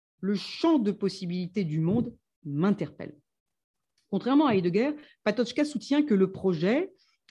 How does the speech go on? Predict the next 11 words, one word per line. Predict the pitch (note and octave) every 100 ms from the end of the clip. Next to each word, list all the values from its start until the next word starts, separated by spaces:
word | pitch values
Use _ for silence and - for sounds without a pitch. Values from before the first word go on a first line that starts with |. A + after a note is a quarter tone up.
| _
suppose | - D4+ - C#4+ E4 E4 - - _ -
des | G3+
possibilités | - C#4 - A#3+ A3 G#3 G3+ D4+
que | D4+
le | G3 F3+
Dasein | F#3 F3+ G#3+ C4+
ne | A3+ G3+
s'ouvre | - B3 F3+ F3
pas | A3+ A3
de |
l'intérieur, | D#3+ E3 G3+ F3 D3 D#3 A#2